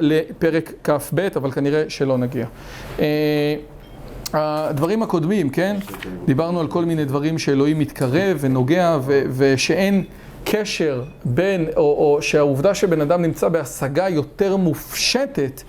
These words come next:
של האלוהות, לא אומר שהוא יותר מבין, כי באמת באלוהות לא תקף שום דבר בכלל, שום דבר. הקטגוריות של האלוהות לא קשורות אלינו, ולזה אנחנו נראה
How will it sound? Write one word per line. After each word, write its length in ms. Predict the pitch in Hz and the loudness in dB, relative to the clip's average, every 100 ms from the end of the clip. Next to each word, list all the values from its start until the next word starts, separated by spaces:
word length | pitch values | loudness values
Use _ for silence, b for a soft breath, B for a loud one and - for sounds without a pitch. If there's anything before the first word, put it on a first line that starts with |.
| B B B B | B B B B
של 420 | - - 156 147 139 | -6 -2 0 0 0
האלוהות, 840 | 135 - 156 139 139 240 254 - - | 0 0 0 2 2 2 0 -4 0
לא 180 | 151 | 2
אומר 360 | 196 185 175 160 | 2 2 2 2
שהוא 260 | 147 147 139 | 2 4 4
יותר 400 | 135 156 143 156 | 2 0 0 0
מבין, 400 | 139 131 208 226 | 0 2 2 2
כי 320 | - 147 143 - - 220 | 2 2 2 -2 -6 0
באמת 540 | 147 147 151 226 220 | 2 2 2 0 2
באלוהות 540 | 156 139 135 202 208 - B B - | 2 4 4 2 -2 -10 B B -2
לא 360 | 143 156 202 220 | 2 4 4 2
תקף 560 | 165 - 175 175 165 - - | -2 -2 0 0 -2 -12 -10
שום 420 | - - 165 151 | -2 2 2 2
דבר 340 | 135 143 143 | 0 2 0
בכלל, 400 | 139 139 143 131 | -2 -2 0 0
שום 220 | 123 170 | 0 0
דבר. 420 | 156 143 139 151 123 | 2 2 2 0 0
הקטגוריות 1300 | 131 131 127 - - - 160 - 139 131 196 202 190 151 | 0 0 -2 -10 -8 -4 -2 0 0 2 0 0 0 0
של 300 | 151 139 139 | 0 2 2
האלוהות 540 | 131 135 143 208 208 | 2 2 4 2 2
לא 120 | 165 165 | 2 2
קשורות 360 | - 151 143 | 2 2 4
אלינו, 280 | 135 202 233 | 2 4 2
ולזה 300 | 165 139 170 | 2 2 2
אנחנו 280 | 165 131 143 | 2 0 2
נראה 280 | 135 156 | 4 4